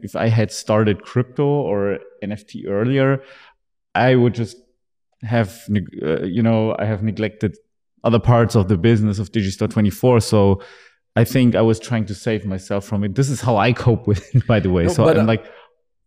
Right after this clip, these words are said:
Speaker 2: I, I think it's a good thing, 'cause there are studies that show that the best investment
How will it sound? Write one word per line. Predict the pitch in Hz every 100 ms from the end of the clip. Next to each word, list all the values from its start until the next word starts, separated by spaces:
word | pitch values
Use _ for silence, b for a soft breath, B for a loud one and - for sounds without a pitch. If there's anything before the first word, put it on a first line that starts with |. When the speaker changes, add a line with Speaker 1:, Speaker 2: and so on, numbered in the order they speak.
| -
Speaker 2:
I, | 135 -
I |
think | 131 190 147
it's | -
a |
good | 107 127
thing, | - 131 98 -
'cause | 113 110 -
there | 120 120
are |
studies | 117 131 131 127 -
that | 120 113
show | - 127 123 135 B B -
that | 113 113
the | 117
best | 95 139 151 -
investment | 135 127 123 95 76 -